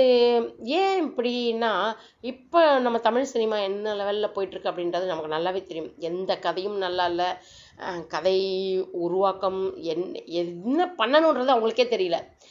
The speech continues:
ஆக்சுவலா பார்க்க போனீங்கன்னா, கமல், ரஜினி ரிட்டையர்மெண்ட் தான். அவங்க வந்து அந்த அளவுக்கு இனிமே வேலைக்கு ஆகாது. அது மாதிரி விஜய், அஜித் அப்படி பார்த்தீங்கன்னா, விஜய் இந்த பக்கம் அரசியலுக்கு வரேன்ட்டு சொல்லிட்டு, அ, அவர் கிளம்பிட்டாரு. அஜித் வந்து ரேஸ் போயிட்டாரு.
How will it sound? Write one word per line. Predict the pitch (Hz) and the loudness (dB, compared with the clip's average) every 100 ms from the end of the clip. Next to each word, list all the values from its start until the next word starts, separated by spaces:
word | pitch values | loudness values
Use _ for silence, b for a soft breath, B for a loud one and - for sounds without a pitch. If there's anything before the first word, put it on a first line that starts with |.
| B - | B -8
ஆக்சுவலா | 214 302 277 | -4 0 2
பார்க்க | 269 226 | 2 2
போனீங்கன்னா, | 240 240 247 247 220 208 | 4 4 4 4 2 2
கமல், | 208 220 220 | 2 2 0
ரஜினி | 214 185 226 214 | -2 0 0 0
ரிட்டையர்மெண்ட் | 190 208 214 208 185 175 | -2 -4 -2 -4 -4 -2
தான். | 175 | -2
அவங்க | 156 185 185 | -2 -2 -2
வந்து | 185 185 | -2 -4
அந்த | 185 180 | -2 -2
அளவுக்கு | 180 180 190 | -4 -4 -4
இனிமே | 175 180 190 185 175 170 B B B | -4 -2 -2 0 0 -4 B B B
வேலைக்கு | 190 185 185 | -4 -4 -2
ஆகாது. | 165 165 170 277 - _ - | -2 0 0 -2 -6 _ -2
அது | 233 233 | 2 2
மாதிரி | 233 214 214 202 180 | 2 2 0 2 0
விஜய், | 175 196 233 233 226 | 0 0 2 4 2
அஜித் | - 190 214 208 | 0 0 -2 0
அப்படி | 180 175 | 0 -2
பார்த்தீங்கன்னா, | 190 185 208 | -4 -4 -4
விஜய் | 208 185 | -2 -2
இந்த | 208 185 | 0 0
பக்கம் | 175 175 196 | -2 -2 -2
அரசியலுக்கு | 170 190 - 190 180 170 | -2 -2 -4 -4 -2 -2
வரேன்ட்டு | 170 165 170 | -2 -4 -6
சொல்லிட்டு, | 160 170 165 165 | -6 -8 -6 -6
அ, | 170 B B B | -6 B B B
அவர் | - 190 170 196 | -2 2 2 2
கிளம்பிட்டாரு. | 180 190 180 180 185 226 | 2 0 0 0 0 2
அஜித் | 180 185 - | 0 -2 -4
வந்து | 180 196 | -4 -2
ரேஸ் | 170 214 - - - - - | -2 -4 -6 -16 -20 -20 -4
போயிட்டாரு. | 185 175 175 165 165 | -2 -2 -2 -2 0